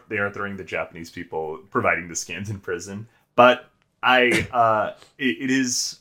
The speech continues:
Speaker 1: a pretty illegal thing to do. I get, I get why they would get prison time. It, it seems insanely harsh to me, but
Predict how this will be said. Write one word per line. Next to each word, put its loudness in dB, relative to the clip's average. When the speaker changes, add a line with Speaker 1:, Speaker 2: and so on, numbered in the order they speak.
Speaker 1:
a -4
pretty -6
illegal -8
thing -12
to -18
do. -10
I -4
get, -2
I -8
get -6
why -6
they -10
would -12
get -18
prison -16
time. -8
It, -2
it -6
seems -2
insanely -2
harsh -8
to -12
me, -10
but -2